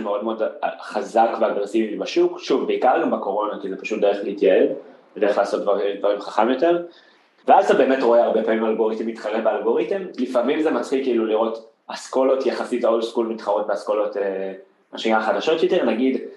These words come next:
יש הרבה מאוד חברות בענף הפינטק,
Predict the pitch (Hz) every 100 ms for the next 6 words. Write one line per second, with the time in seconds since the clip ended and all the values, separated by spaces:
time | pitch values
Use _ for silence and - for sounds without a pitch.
0 | _ _ _ _ _ 123 - 117 110 110
1 | 127 156 135 127 135 - - 107 110 113
2 | 110 - - _ - 107 113 - 113 -
3 | 143 175 170